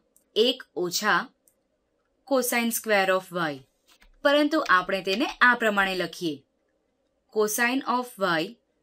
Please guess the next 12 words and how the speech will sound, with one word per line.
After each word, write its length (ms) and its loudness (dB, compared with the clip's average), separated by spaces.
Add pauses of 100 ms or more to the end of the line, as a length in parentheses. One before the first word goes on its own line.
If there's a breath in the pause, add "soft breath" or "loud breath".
(340)
અને 200 2
તે 220 2
આખાનો 560 -2
વર્ગ. 320 -2 (500 soft breath)
હવે 220 6 (120)
cosine 500 -2
of 220 -2 (240)
y 80 -2
શું 320 -6
મળે? 280 0 (340)
તેના 220 6
બરાબર 440 0